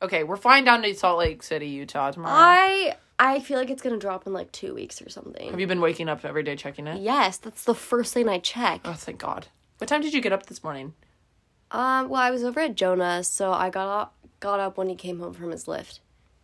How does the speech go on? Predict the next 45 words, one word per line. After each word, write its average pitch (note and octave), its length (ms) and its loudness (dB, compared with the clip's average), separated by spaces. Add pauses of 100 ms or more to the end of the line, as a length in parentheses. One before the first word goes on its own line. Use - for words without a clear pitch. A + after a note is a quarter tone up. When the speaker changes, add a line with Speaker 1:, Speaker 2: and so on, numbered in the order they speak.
(180)
Speaker 2:
So, F#3 220 -8
like, F3+ 300 -4
seven F3+ 520 -6
forty. G3 560 -6 (140)
Speaker 1:
He A#3+ 180 2
goes C#4 200 4
that F#3+ 240 10
early? F#3 500 2 (500)
Speaker 2:
No, A#3+ 100 0
he A3 140 -2
wakes A3+ 240 0
up B3+ 140 -4
at A#3+ 100 -6
five F#3 460 0
every F3 240 -4
day. F3 440 -4 (120)
Speaker 1:
Is F3+ 140 -6
he C4+ 140 4
okay? B3+ 500 6 (120)
Speaker 2:
No, G#3+ 480 8
none G3 240 4
of B3 120 4
them A3+ 120 2
are F#3 160 4
okay. E3+ 440 -4 (180)
I A3 80 4
Speaker 1:
They A#3 140 10
Speaker 2:
wake A#3 100 2
up - 20 2
Speaker 1:
go B3+ 420 12
lift A3+ 440 4
at G#3+ 240 6
five? G3+ 420 10
The A#3 100 4
gym's C#4 260 4
open A3 320 8
at D4 100 12
that D4+ 160 6
time? E4+ 380 4
Speaker 2:
They A#3+ 260 4
wake A#3 260 2
up, - 140 -2
Jonah B3 340 2
wa-, C4 220 0
wake, G#3+ 300 -6